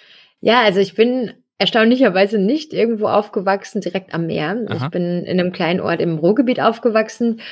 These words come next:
Speaker 1: Und ich hatte aber das Glück gehabt, dass meine Eltern Meeresmenschen sind, würde ich sagen. Das heißt, wir haben eigentlich die meisten unserer Ferien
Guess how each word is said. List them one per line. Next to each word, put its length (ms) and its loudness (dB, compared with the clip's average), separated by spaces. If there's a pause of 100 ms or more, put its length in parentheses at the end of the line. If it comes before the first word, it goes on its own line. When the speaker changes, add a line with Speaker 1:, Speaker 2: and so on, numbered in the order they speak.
(340)
Speaker 1:
Und 140 4
ich 100 0
hatte 180 2
aber 120 2
das 200 -2
Glück 160 2
gehabt, 240 0
dass 180 -4
meine 400 0
Eltern 560 0
Meeresmenschen 720 -4
sind, 300 -8
würde 140 -4
ich 100 -12
sagen. 420 -2
Das 140 -12
heißt, 220 0
wir 120 2
haben 160 0
eigentlich 300 -6
die 100 -4
meisten 360 -2
unserer 260 -4
Ferien 480 0